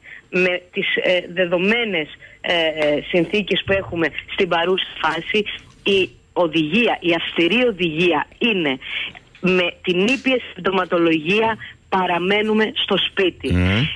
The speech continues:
Speaker 1: Επικοινωνούμε με το γιατρό μας ή τον αιωδή και ανάλογα με τις οδηγίες που μας δίνει, ε,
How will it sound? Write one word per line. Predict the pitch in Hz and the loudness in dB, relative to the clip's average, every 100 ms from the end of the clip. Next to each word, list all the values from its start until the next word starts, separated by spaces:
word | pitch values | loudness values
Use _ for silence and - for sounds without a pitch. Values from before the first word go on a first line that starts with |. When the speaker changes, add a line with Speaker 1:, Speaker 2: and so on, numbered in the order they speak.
| - - 175 185 | -10 -8 -4 -2
Speaker 1:
Επικοινωνούμε | 185 180 196 185 196 240 240 | -4 -2 0 0 2 2 4
με | 240 226 | 2 0
το | 226 | 2
γιατρό | 196 185 208 214 | 2 2 0 0
μας | 208 - - | 0 -4 -4
ή | 208 - | -4 0
τον | 180 165 | 0 2
αιωδή | 151 139 123 165 240 269 - - - - | 2 0 0 0 0 -4 -10 -14 -14 -6
και | - 190 | -2 0
ανάλογα | 180 196 254 240 202 | 2 2 4 2 2
με | 190 | 0
τις | 170 185 | 0 0
οδηγίες | 160 175 220 | 2 2 0
που | - | -2
μας | 185 160 143 143 | -2 0 -2 -2
δίνει, | 196 208 220 214 - - - | 2 2 2 0 -6 -14 -4
ε, | - | 0